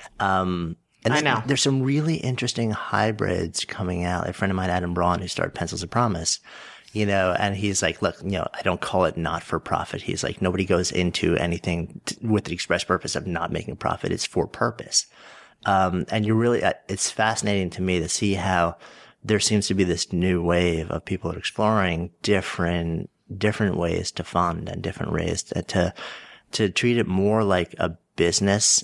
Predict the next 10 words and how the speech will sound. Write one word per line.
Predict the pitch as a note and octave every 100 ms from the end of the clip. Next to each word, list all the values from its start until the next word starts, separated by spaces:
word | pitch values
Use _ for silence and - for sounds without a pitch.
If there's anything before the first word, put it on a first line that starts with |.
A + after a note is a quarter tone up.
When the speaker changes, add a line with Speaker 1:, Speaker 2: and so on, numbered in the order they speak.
| -
Speaker 1:
Um, | G2 F2+ F2+ F2+ F2 F2+ - - - A#2
but, | - A#2
but | A#2 A2+
it | A2
all | - G#2 G#2+ A2+
comes | - G#2 F#2
down | E2 D#2+ F#2
to | - A2+ A2+
almost | F#2+ F2+ F#2+ F#2 - -
always | E2 E2 F2 G#2 G#2+ A2